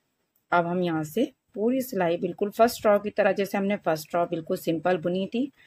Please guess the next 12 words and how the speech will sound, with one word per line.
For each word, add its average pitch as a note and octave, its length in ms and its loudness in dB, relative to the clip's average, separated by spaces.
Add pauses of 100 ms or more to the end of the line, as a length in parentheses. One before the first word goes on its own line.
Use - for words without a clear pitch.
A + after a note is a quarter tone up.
(320)
पूरी A#3+ 280 0
सिलाई F3+ 360 2
हम F3+ 180 0
यहाँ D#3 280 2
पर D#3+ 200 2
ग्रीन A3+ 280 -2
कलर F#3+ 280 0
के F#3+ 160 -6
साथ E3+ 300 -2
बनाएंगे। D3+ 560 2 (1000)
ये F3 80 -4
देखिएगा F#3+ 400 -4